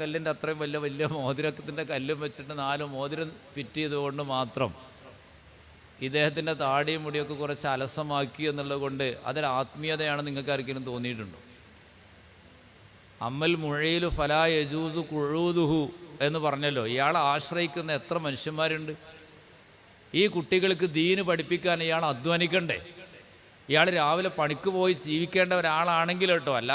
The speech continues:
കുട്ടികൾക്ക് വരുമാനമാണെങ്കിൽ ഒരു പ്രശ്നവുമില്ല. കുട്ടികൾക്ക് സ്വന്തമായി ജീവിക്കാനുള്ള വരുമാനമൊക്കെ ഉണ്ടാക്കിയ ആൾ, അയാൾ മക്ബറയിൽ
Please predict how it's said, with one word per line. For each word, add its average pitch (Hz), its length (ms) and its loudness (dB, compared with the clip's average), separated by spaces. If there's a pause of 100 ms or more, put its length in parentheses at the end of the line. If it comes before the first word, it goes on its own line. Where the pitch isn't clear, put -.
കുട്ടികൾക്ക് 156 420 -4
വരുമാനമാണെങ്കിൽ 160 680 -2
ഒരു 175 120 -6
പ്രശ്നവുമില്ല. 160 460 -6 (120)
കുട്ടികൾക്ക് 143 440 -6
സ്വന്തമായി 160 460 -4 (100)
ജീവിക്കാനുള്ള 156 560 -4
വരുമാനമൊക്കെ 156 540 -4
ഉണ്ടാക്കിയ 151 500 -4
ആൾ, 151 120 -2 (160)
അയാൾ 143 160 -2 (120)
മക്ബറയിൽ 147 420 -6